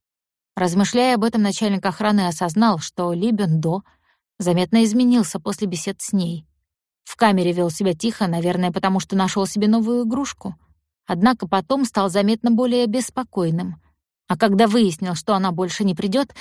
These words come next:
это его беспокойство и вовсе зашкалило. Попытка самоубийства вполне могла иметь какое-то отношение к ней. Но что он в ней такого нашёл?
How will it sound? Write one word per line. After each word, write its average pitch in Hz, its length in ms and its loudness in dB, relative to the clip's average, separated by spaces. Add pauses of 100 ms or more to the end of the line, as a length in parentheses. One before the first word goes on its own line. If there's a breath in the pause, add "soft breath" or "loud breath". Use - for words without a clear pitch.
(220 loud breath)
это 208 220 0
его 202 200 2
беспокойство 202 680 -2
и 208 180 -2
вовсе 196 340 -2
зашкалило. 165 680 -4 (720)
Попытка 202 380 0
самоубийства 196 760 2
вполне 214 380 4
могла 185 400 0
иметь 214 280 2
какое-то 196 460 0
отношение 190 640 -2
к - 120 -8
ней. 160 320 -2 (640)
Но 190 140 -2
что - 300 -6
он 214 180 2
в - 20 4
ней 226 160 4
такого 220 360 -6
нашёл? 220 420 -2